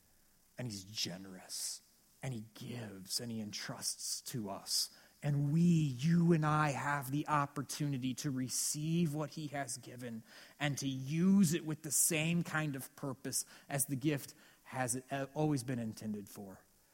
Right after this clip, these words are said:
to give it away for the life of the world.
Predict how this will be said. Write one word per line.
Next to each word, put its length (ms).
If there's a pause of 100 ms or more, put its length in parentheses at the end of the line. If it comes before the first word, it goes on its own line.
(220)
to 100
give 240
it 60
away 340 (600)
for 100
the 80
life 280
of 60
the 80
world. 440